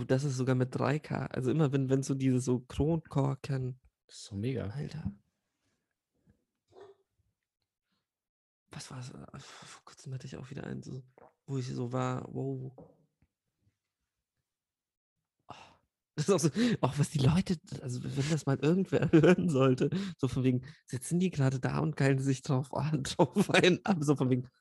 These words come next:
Speaker 1: Kronkorken. Alter, was ist das für ein
Speaker 2: Ja,
Speaker 1: Wort?
Speaker 2: Vokabel-Podcast.
Speaker 1: <laughs> Ja, so, krass. <laughs>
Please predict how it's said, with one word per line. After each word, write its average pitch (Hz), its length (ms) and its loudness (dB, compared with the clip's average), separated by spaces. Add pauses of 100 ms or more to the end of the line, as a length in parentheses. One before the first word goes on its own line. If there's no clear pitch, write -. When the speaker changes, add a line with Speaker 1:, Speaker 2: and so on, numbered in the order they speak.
(140)
Speaker 1:
Kronkorken. 131 1040 2 (280)
Alter, 160 460 -10
was 147 180 -10
ist - 300 -2
das - 280 0
für 131 240 2
ein 135 200 4
Speaker 2:
Ja, 135 60 4
Speaker 1:
Wort? 143 180 8
Speaker 2:
Vokabel-Podcast. 120 920 4
Speaker 1:
<laughs> - 40 -20
Ja, - 100 -8 (340)
so, 143 100 -10 (540)
krass. 147 1500 -2
<laughs> 359 60 2